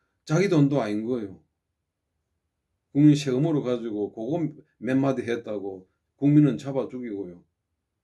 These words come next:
그걸 찬양하듯이 그렇게 말하는 거는 잘못된 시각이라고 봅니다.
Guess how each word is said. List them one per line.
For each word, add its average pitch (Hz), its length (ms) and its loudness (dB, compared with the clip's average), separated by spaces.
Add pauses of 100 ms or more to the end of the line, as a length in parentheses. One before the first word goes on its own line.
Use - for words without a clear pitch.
(960)
그걸 147 380 4
찬양하듯이 151 720 -4
그렇게 151 320 -10
말하는 107 460 -10
거는 104 400 -12 (240)
잘못된 101 760 -6 (1400)
시각이라고 101 720 -6
봅니다. 95 520 -14